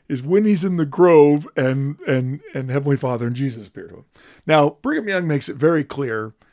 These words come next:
in his speaking after that, that when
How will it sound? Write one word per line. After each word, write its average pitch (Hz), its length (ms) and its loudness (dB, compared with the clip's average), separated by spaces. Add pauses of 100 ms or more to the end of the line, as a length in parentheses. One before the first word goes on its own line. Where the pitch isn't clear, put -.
(260)
in 127 160 -8
his 202 300 -2
speaking - 680 -12
after 95 260 -10
that, 101 280 -6
that 113 200 -10 (760)
when 165 460 -4